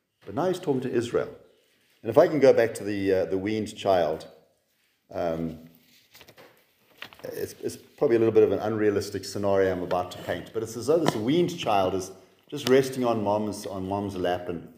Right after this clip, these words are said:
nuzzling against her bosom, totally content. And then he looks around at all these other kids running around. They're all so fretful. They're all so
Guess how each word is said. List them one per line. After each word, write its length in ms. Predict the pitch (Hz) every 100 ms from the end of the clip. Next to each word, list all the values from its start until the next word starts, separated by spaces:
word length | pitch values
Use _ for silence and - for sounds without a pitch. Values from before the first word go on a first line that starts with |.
| _ _ -
nuzzling 420 | 104 104 110 101 92
against 340 | 92 92 -
her 100 | 92
bosom, 460 | 90 92 90 87 - - _ _ -
totally 380 | 165 170 160
content. 480 | 143 120 - 73 - _ _ _ _ _ _ _ _ -
And 80 |
then 80 | 147
he 60 | 190
looks 240 | 185 185
around 300 | 165 156 135
at 80 | 117
all 100 | 139
these 160 | 135 110
other 480 | 131 127 98 110 -
kids 360 | 143 92 - - 98
running 240 | 117 120
around. 240 | 113 110 98
They're 120 | 123
all 100 | 190
so 200 | - 123
fretful. 500 | - 147 156 - 82
They're 180 | 87 113
all 120 | 180
so 320 | - 107